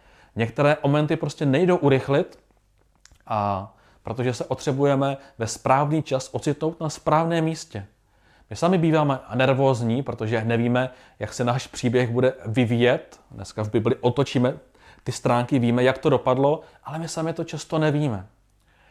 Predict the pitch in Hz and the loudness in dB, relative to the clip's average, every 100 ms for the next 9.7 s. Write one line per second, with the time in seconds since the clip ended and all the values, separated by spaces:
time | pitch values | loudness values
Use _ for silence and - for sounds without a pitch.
0 | _ _ _ _ 98 98 95 - 113 - | _ _ _ _ -6 -4 -6 -8 -10 -4
1 | 135 127 - 123 123 - 120 - 92 - | -4 -4 -6 -8 -10 -10 -8 -8 -12 -16
2 | _ _ _ _ _ _ _ _ _ _ | _ _ _ _ _ _ _ _ _ _
3 | - 156 175 165 160 180 160 147 - 135 | -10 -6 0 0 2 4 4 2 0 0
4 | 135 135 - - 139 147 147 143 - _ | 0 -2 -4 -2 0 2 2 2 -6 _
5 | _ _ _ _ - 139 156 151 147 151 | _ _ _ _ -6 -2 0 0 0 0
6 | 143 131 131 139 147 - 127 151 117 131 | -2 -2 -2 -2 0 -4 -2 -2 2 4
7 | 143 127 110 - 101 101 - 113 113 127 | 6 4 0 -6 -8 -8 -6 2 2 2
8 | 123 127 117 110 151 - 147 - 147 196 | -4 -4 -4 0 0 0 -2 0 2 4
9 | 160 120 113 123 107 110 123 | 6 6 4 0 0 2 2